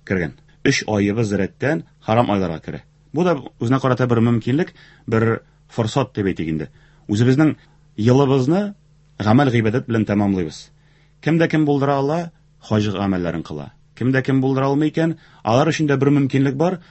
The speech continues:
Бу вакытта, әнә, Гарәфә көннәрендә гамәл гыйбадәт кылып, шул ук вакытта олуг бәйрәмебез, ислам динендә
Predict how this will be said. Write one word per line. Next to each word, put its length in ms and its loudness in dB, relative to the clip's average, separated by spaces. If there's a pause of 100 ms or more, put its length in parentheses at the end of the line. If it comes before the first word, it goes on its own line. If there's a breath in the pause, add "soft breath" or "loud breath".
(120 soft breath)
Бу 120 0
вакытта, 640 2
әнә, 160 0
Гарәфә 340 -2
көннәрендә 640 0
гамәл 240 0
гыйбадәт 320 -2
кылып, 400 -4 (240 soft breath)
шул 220 2
ук 40 -4
вакытта 600 0 (240 soft breath)
олуг 260 0
бәйрәмебез, 680 0 (360 soft breath)
ислам 340 -2
динендә 520 0